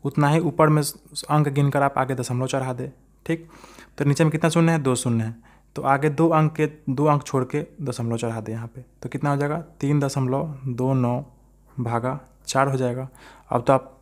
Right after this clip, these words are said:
इस भाग को आसानी से बना सकते हैं। ठीक है, तो जब तीन दशमलव दो नौ में चार से अब जब आप भाग देंगे,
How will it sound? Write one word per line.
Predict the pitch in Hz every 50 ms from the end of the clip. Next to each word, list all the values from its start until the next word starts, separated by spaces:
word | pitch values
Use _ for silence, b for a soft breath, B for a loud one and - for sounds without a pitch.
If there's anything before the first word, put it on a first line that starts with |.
| _ _ _ _ _ _ _ _ _ _ _ _
इस | - 123 127
भाग | 123 127 135
को | - 151
आसानी | 135 - 143 143
से | 135 139
बना | 139 143 147
सकते | 143 160 143 - -
हैं। | 131 131 135 135 - _ _ _ _ _ _ _ -
ठीक | - 160 156
है, | 135 B B B B B B -
तो | - 131
जब | 143 143 -
तीन | - 160 165
दशमलव | 170 156 160 156 156 151
दो | 139 151 160
नौ | 160 156
में | 156 151
चार | - - 147 147
से | 143 156
अब | 143
जब | 131 143 135
आप | 135 127
भाग | 120 120 135 135 127
देंगे, | 120 120 120 117 123